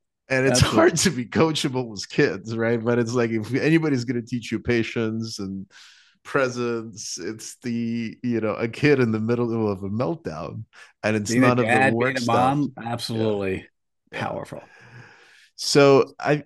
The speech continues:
Speaker 1: I love that you've brought these universal values, um, and lessons and ahas, uh,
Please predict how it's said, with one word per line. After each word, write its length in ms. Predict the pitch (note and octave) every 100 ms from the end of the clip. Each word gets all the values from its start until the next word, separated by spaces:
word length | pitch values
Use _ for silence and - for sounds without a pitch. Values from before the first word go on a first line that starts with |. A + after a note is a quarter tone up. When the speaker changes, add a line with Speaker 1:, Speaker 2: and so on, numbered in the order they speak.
| -
Speaker 1:
I 80 | D3
love 400 | D#3 F3+ G3+ F3
that 180 | D3
you've 240 | B2+ B2+ A2+
brought 300 | C3 C3 C3
these 180 | A2+ A2+
universal 600 | A#2+ G#2+ G#2 G#2 - F#2+
values, 920 | F#2 F2+ A2+ F2 D2 D2+ - - -
um, 480 | G#2 F#2+ F2+ F2 E2+ -
and 480 | G2 F#2 F#2 F2+ D#2
lessons 540 | E2 F2+ - F#2+ F2
and 100 | F2+
ahas, 720 | E2 D#2 G2+ F2+ D#2 - - -
uh, 220 | - E2